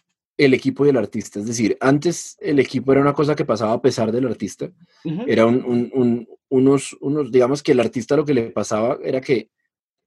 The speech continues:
Speaker 1: o muy pronto, estamos hablando de cincuenta, sesenta, etcétera, o muy pronto s-, demostraba un potencial que alguien sabía ver y decía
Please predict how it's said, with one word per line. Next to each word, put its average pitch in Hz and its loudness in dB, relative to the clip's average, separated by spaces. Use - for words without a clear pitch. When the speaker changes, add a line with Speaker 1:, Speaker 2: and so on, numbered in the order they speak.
Speaker 1:
o 135 6
muy 156 4
pronto, 185 2
estamos 123 -6
hablando 127 2
de 143 0
cincuenta, 135 -2
sesenta, 120 -2
etcétera, 101 -6
o 147 6
muy 151 2
pronto 202 0
s-, - -18
demostraba 139 0
un 151 -2
potencial 139 -2
que 160 -2
alguien 143 0
sabía 117 0
ver 127 6
y 135 4
decía 123 0